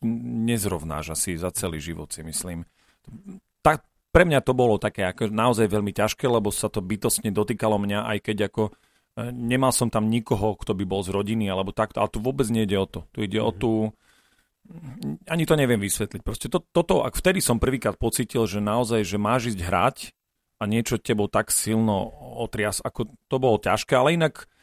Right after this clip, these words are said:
Speaker 1: mm, myslím si, že keď, e, hrá človek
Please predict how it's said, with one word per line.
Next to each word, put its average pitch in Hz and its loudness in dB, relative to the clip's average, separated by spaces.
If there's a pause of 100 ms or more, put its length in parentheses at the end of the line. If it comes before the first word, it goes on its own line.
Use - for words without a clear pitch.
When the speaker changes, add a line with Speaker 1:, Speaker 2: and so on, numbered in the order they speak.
(260)
Speaker 1:
mm, 104 -2 (260)
myslím 139 -2
si, 131 -2
že 120 4
keď, 120 -2 (100)
e, - -8 (880)
hrá 123 2
človek - -2